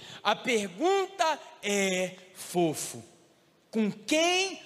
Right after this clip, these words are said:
você quer parecer? Quem são os teus referenciais?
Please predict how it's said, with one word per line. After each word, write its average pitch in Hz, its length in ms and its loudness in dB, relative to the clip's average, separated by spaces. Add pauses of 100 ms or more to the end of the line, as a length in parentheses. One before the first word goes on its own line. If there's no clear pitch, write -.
você 180 380 0
quer 262 800 0
parecer? 220 840 2 (1800)
Quem 370 180 2
são 330 300 4
os 262 80 0
teus 202 220 -2
referenciais? 156 840 -10